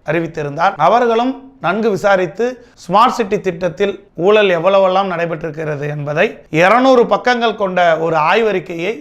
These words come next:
ஸ்டாலினிடம் சமர்ப்பித்திருந்தார். அந்த அறிக்கையின் அடிப்படையில் வசமாக சிக்கியிருக்கிறார் எஸ் பி வேலுமணி. அதனால் எஸ் பி வேலுமணியை இதை ஒன்று வைத்தே வேலுமணியின் அரசியல் வாழ்க்கைக்கு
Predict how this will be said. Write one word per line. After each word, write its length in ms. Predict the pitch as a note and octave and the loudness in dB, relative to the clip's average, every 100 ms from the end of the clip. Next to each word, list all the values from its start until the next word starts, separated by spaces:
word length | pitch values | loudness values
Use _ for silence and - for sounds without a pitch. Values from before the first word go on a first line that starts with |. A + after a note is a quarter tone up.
| - | -10
ஸ்டாலினிடம் 640 | D#3+ E3+ E3+ D#3+ D#3+ F3+ - | -4 -2 -2 -6 -10 -12 -4
சமர்ப்பித்திருந்தார். 800 | E3+ F#3+ G3 D3+ - D3 C#3 C3+ _ - D#3+ | 0 0 -2 -8 -6 -8 -8 -12 _ -6 -2
அந்த 200 | G3+ F#3+ F3 D#3+ | 2 4 6 6
அறிக்கையின் 480 | E3+ A#3 C4 B3+ A3+ | 6 4 2 2 2
அடிப்படையில் 540 | G3+ G3+ G3 F3+ A3 G#3 E3+ | 0 -2 -2 0 0 2 0
வசமாக 500 | - C4+ C4+ C4+ B3+ | 2 2 2 2 0
சிக்கியிருக்கிறார் 760 | G#3+ G#3+ G#3+ G3 F#3 F#3+ F#3+ A3 F#3+ | -8 -6 -4 -2 -4 -4 -2 -2 -4
எஸ் 120 | - G#3 | -8 -10
பி 80 | F#3 | -8
வேலுமணி. 380 | D#3 D#3+ D3 B2+ _ _ D3 | -8 -10 -14 -18 _ _ 0
அதனால் 320 | E3+ E3+ F3+ F#3 - - | 2 4 2 0 -10 -8
எஸ் 160 | D#3+ - | -8 -6
பி 100 | A3+ G3 | -6 -2
வேலுமணியை 540 | F#3 F3+ E3 E3 F#3+ - - _ D#3 | -2 -2 -4 -4 -4 -6 -14 _ -4
இதை 140 | E3+ E3+ D#3 | 0 0 0
ஒன்று 240 | E3+ F#3+ F#3 | 0 0 2
வைத்தே 340 | F3+ G#3+ G3 B3 B3+ - | 2 0 2 2 2 0
வேலுமணியின் 560 | F#3 B3 C4 A#3+ A3+ G3+ | 4 6 4 2 0 2
அரசியல் 360 | F3 G#3+ C4+ B3 | 2 2 0 2
வாழ்க்கைக்கு 460 | A3 G#3 G#3 F3+ B3+ | 2 2 -4 -6 -4